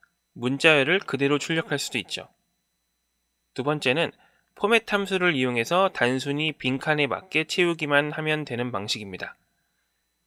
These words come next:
인덱스가 따로 표기되어 있지 않으면 데이터를 차례대로 집어넣고 인덱스가 있는 경우엔 순서에 맞게 할당합니다. 인덱스 대신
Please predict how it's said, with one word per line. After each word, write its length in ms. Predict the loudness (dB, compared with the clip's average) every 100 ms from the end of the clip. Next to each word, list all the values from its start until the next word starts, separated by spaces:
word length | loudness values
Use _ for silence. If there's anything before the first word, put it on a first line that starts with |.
| _ -8
인덱스가 640 | 2 2 2 0 2 4
따로 220 | 4 2
표기되어 500 | 0 -2 4 6 6
있지 220 | 2 2
않으면 480 | 2 2 0 0 0
데이터를 580 | -2 -2 0 0 0 0
차례대로 480 | 0 -2 0 0 0
집어넣고 720 | -2 -2 -2 -6 -6 -6 -6 -12 _ _ _ _ _ _
인덱스가 540 | -8 0 0 0 2 2
있는 300 | 4 0 -2
경우엔 440 | -4 -2 -4 -4 -8
순서에 440 | -4 -2 2 2
맞게 320 | 2 0 2 0
할당합니다. 680 | 0 -2 -2 -4 -10 -12 -16 _
인덱스 420 | -8 -4 -4 0
대신 380 | 0 0 -2 -8